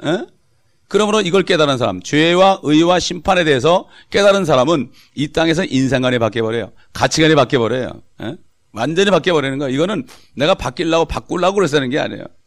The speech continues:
어떤 사람들은 그래, 저보고, "아, 마음을 비웠다고 그래."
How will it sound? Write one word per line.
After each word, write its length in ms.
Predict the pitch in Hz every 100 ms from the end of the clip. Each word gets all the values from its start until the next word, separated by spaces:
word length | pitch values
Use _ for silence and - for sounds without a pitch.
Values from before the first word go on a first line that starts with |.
| _ _ -
어떤 200 | 123 139
사람들은 300 | 139 147 135
그래, 160 | 135
저보고, 380 | 120 117 117 113 - - - -
"아, 220 | - 104
마음을 320 | 101 113 117
비웠다고 420 | - 104 95 98
그래." 220 | 92 82